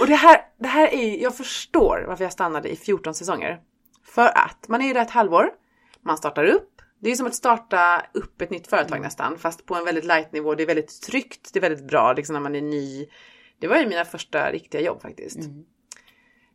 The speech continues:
Speaker 1: Eh, och man startar upp och det är mycket i och med att allting är nytt. Man ska lära sig mycket. Det kommer en massa nya människor som får lära känna.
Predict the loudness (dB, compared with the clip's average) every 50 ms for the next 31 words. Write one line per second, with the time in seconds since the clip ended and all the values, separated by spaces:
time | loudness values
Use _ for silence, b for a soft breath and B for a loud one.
0 | b _ -8 -6 -6 -4 -6 -6 -6 -6 -8 -6 -4 -2 0 0 2 2 2 0
1 | 0 0 -2 -2 -2 -6 -4 -4 -4 -2 -2 -2 -2 -4 -6 -16 _ -20 -16 -10
2 | -6 -4 -2 -2 -2 -2 -4 -8 -10 _ -8 -6 -6 -6 -6 -6 -6 -4 -4 -4
3 | -4 -4 -6 -6 -4 -2 -4 -4 -4 -6 -10 -10 -8 -6 -2 -2 0 2 2 2
4 | 2 0 -2 -4 -6 -8 -8 -8 _ -2 0 2 2 0 -2 -4 -8 -10 -8 -8
5 | -6 -6 -6 -6 -6 -6 -6 -4 -4 -2 -2 -2 -2 -2 -2 -2 -2 -2 -2 -4
6 | -8 -8 -6 -4 -4 -4 -4 -4 -4 -4 -2 -2 -2 -2 -4